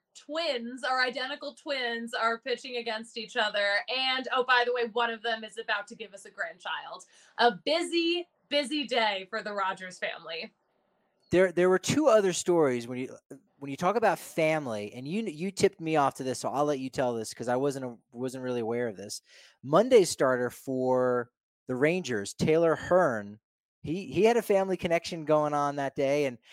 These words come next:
Speaker 2: I think, I, I know, I know during the broadcast, I didn't get a chance to go in deeper, but they were talking about, like, his grandfather, you know, he, uh, was at the Western Stock Show, and, like, he rode in the rodeo, and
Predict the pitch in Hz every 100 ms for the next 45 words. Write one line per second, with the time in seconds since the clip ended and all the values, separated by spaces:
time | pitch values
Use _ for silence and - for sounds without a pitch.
0 | - 139 - 311 - 156 151 165 190 208
1 | 160 180 190 196 160 110 147 170 - 123
2 | - 151 160 139 151 135 - 131 135 123
3 | 127 147 117 107 _ _ - - 139 156
4 | 143 165 175 156 131 120 117 - 113 131
5 | 156 165 160 165 165 165 135 139 139 135
6 | 139 127 120 120 120 113 110 _ _ -
7 | 127 127 113 135 - 120 107 - 131 127
8 | - 135 139 135 120 - 139 131 131 123
9 | 107 120 131 135 135 135 135 107